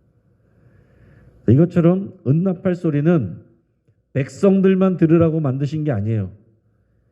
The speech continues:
하나님께서 이 소리를 들으시겠다라고 말씀하시는 겁니다. "너희가 이 은나팔을 불면 내가 이 소리를 듣고 너희를 기억할 것이다. 너희를 도울 것이다.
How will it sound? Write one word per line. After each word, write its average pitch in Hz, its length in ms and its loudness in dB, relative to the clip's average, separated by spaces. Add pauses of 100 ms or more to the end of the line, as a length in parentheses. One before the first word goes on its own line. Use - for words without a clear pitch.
(760)
하나님께서 190 880 0
이 196 220 0
소리를 185 500 -2
들으시겠다라고 165 760 2
말씀하시는 127 580 0
겁니다. 95 400 -4 (240)
"너희가 170 400 2
이 175 380 -2 (220)
은나팔을 170 560 -4
불면 139 580 0 (400)
내가 147 360 0
이 175 120 0
소리를 185 500 2
듣고 - 560 0 (720)
너희를 160 420 2
기억할 127 400 -6
것이다. 110 440 -12 (180)
너희를 170 480 2
도울 160 240 2
것이다. 143 460 -4